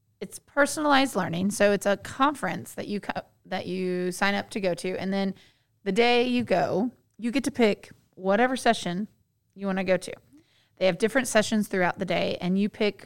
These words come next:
what is near and dear to your heart. Um, early childhood, S E L, C P and I, they have all of it.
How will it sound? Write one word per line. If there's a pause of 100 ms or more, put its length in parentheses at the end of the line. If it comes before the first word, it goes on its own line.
what
is
near
and
dear
to
your
heart. (880)
Um,
early
childhood, (280)
S
E
L, (360)
C
P
and
I, (1000)
they
have
all
of
it.